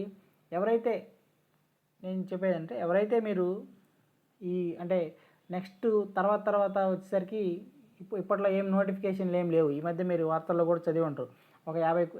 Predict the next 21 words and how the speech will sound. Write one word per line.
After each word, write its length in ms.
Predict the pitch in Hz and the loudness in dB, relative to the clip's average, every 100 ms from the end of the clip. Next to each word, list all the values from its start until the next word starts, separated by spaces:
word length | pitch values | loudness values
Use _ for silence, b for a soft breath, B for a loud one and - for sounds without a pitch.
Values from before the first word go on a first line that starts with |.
| 170 | -2
యాభై 160 | 175 175 | 0 0
నోటిఫి-, 320 | 175 180 - 175 | -2 -6 -8 -2
యాభై 220 | 170 175 170 175 | 0 2 2 2
పోస్టులో 300 | 185 190 196 180 | 0 2 2 2
ఏమో 180 | 180 180 165 B B B - | 2 -2 -4 B B B -4
రకరకాల 420 | 175 175 180 170 160 160 185 - _ _ _ _ _ _ _ 185 | -2 0 2 2 2 -2 -10 -20 _ _ _ _ _ _ _ -6
లిమిటెడ్ 320 | 196 208 185 | -2 0 -2
రిక్రూట్‌మెంట్ 380 | 185 180 180 170 | -2 -4 -2 -2
నోటిఫికేషన్ 460 | 175 175 180 170 170 | -4 -4 -6 -6 -6
ఉన్నాయి, 160 | 165 208 | -6 -2
అవి 80 | 175 165 | -2 -2
ఇచ్చేస్తాము, 400 | 196 180 190 202 | -2 -4 -4 -4
అవి 80 | 185 170 | -2 -2
ఇచ్చేసిన 320 | 202 180 180 | -2 -4 -2
తర్వాత 220 | 175 170 170 | -2 -2 -4
ఇంకా, 160 | 160 147 143 b b b b _ | -6 -6 -8 b b b b _
ఇంకా 120 | 170 165 | -10 -6
నెక్స్ట్ 180 | 170 - 202 | -6 -2 2
ఇయర్‌లోనే 320 | 190 185 190 185 | 4 2 0 2
క్యాలెండర్ 380 | 175 180 170 165 | 2 2 2 -2
ఇస్తాము, 220 | 170 170 | -2 -2